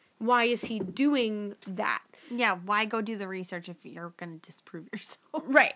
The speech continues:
Speaker 1: So what this author thinks is that the author of Matthew may have wanted to show that Jesus's birth also fulfilled another Old Testament prophecy.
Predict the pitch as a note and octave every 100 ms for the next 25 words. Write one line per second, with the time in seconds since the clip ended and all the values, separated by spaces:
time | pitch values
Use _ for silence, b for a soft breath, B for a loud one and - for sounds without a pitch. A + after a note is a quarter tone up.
0 | - - - G4 F4+ E4 D4 - - _
1 | _ _ _ - D#4+ G4+ C4+ F4+ - B3+
2 | A#3+ A3+ G#3 - G#3 G3+ G3+ - - A3+
3 | F#3 A#3 A3+ - G#3+ - F4 F#4+ G4+ G4
4 | B3 A3+ G#3 G3+ G#3+ G#3 G#3 G3+ b -
5 | B3+ E4+ F#4+ G4+ C#4+ B3+ C4 C4 C4+ -
6 | G#3+ G3 G3+ G3+ A3 F#3+ C#4 D#4 D#4 E4
7 | B3+ F3+ G#3 G3+ G3+ - A3 B3 - D#4
8 | C#4+ - A3 G#3 G#3 - - C4 C#4+ D#4+
9 | C4+ G#3+ G3 F#3 - - - G3+ - -
10 | G3+ - - - -